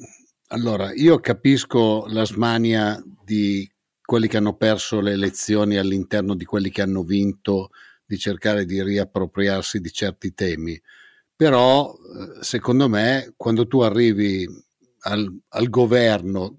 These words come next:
cioè normalmente quando tu arrivi in un posto nuovo, cerchi di stare un po', dalle nostre parti si dice schiscio, cioè cerchi di stare un po' tranquillo, ascolti, guardi, vedi, fai. Questi invece,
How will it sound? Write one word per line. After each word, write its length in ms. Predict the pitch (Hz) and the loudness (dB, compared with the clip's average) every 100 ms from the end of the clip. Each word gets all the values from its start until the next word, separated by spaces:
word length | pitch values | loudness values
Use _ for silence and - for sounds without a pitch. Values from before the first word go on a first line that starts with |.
| 135 - | -16 -4
cioè 180 | 127 | -2
normalmente 560 | 123 143 165 156 147 - | 0 2 4 4 2 2
quando 240 | 120 127 | 0 0
tu 100 | - | 2
arrivi 240 | 120 110 110 | 2 2 2
in 80 | 98 | 0
un 120 | 87 | -2
posto 320 | 95 - 92 | -4 -6 -8
nuovo, 480 | 87 80 76 80 82 _ - - - _ | -6 -8 -8 -12 -14 _ -20 -20 -20 _
cerchi 340 | - 127 - | 0 0 0
di 100 | 104 | -2
stare 300 | 98 - 104 | -2 -2 -2
un 100 | 92 87 | -4 -2
po', 300 | 104 85 80 - - - _ _ _ _ _ | -2 -2 -8 -18 -20 -20 _ _ _ _ _
dalle 200 | - 101 104 | -14 -6 -6
nostre 240 | 101 98 | -4 -4
parti 280 | 131 117 98 | -2 -2 -4
si 80 | 92 | -6
dice 240 | 90 95 | -8 -10
schiscio, 520 | - - 95 - 85 | -10 -6 -6 -6 -10
cioè 220 | 85 104 82 - - - - _ | -6 -6 -6 -14 -18 -18 -20 _
cerchi 200 | 165 120 | 0 2
di 80 | 110 | 0
stare 220 | - 127 | 0 0
un 160 | 104 - | 0 0
po' 160 | 117 | 0
tranquillo, 880 | - 156 180 - 160 123 135 147 147 | 2 4 4 4 4 6 4 4 4
ascolti, 840 | 135 - - 143 127 120 - 135 | 0 0 6 6 6 2 2 2
guardi, 960 | 135 139 123 113 113 110 123 127 127 123 _ _ - | 4 4 4 0 -4 -4 -2 0 -2 -4 _ _ -2
vedi, 760 | 123 123 113 104 117 120 120 - | 4 4 4 0 -2 -2 -4 -10
fai. 400 | - 101 90 - | -6 -4 -4 -6
Questi 300 | 180 170 120 | -6 -2 0
invece, 460 | 120 120 101 87 | 0 -2 -4 -6